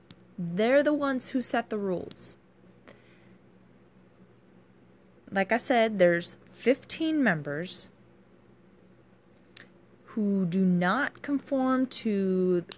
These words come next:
congressional district. Actually, they really don't conform to anything. Uh,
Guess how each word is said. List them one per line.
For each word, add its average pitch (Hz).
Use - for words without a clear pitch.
congressional 233
district. 269
Actually, 285
they 254
really 254
don't 240
conform 240
to -
anything. 190
Uh, 156